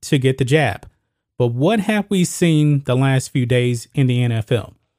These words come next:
The regular season is about to start and cuts have been made. And in the case of the Jaguars, Urban Meyer has said, yeah, vaccination status has played a role.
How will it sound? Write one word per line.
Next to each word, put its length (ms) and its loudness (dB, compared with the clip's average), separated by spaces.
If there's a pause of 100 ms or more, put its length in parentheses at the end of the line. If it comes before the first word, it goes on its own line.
(1120)
The 180 2
regular 320 2
season 340 0
is 120 0
about 180 0
to 60 -12
start 400 -2
and 260 -2
cuts 300 -4
have 120 2
been 160 2
made. 380 -2 (680)
And 360 2 (120)
in 80 0
the 60 0
case 260 0
of 80 -4
the 40 -4
Jaguars, 680 0
Urban 260 2
Meyer 280 2
has 160 2
said, 320 0
yeah, 360 -4 (480)
vaccination 800 -2
status 480 -2 (300)
has 180 -2
played 260 -2
a 40 -2
role. 360 -2